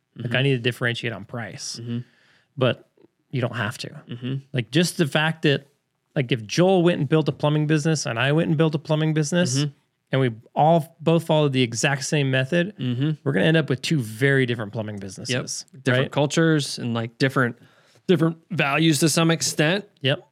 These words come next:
Speaker 2: And we're gonna offer slightly different service experiences still while being excellent.
Speaker 1: Yeah.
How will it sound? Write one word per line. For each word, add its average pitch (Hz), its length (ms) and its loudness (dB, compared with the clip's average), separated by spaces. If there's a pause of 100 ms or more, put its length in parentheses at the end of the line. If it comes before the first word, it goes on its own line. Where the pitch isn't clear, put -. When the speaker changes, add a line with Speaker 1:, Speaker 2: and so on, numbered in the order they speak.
Speaker 2:
And 151 120 2
we're 143 80 2
gonna 147 120 2
offer 143 420 0
slightly 151 540 0
different 143 300 0
service 143 380 0
experiences 160 920 -2
still 156 540 2
while 131 400 0
being 131 340 0
excellent. - 440 -8 (160)
Speaker 1:
Yeah. 139 200 0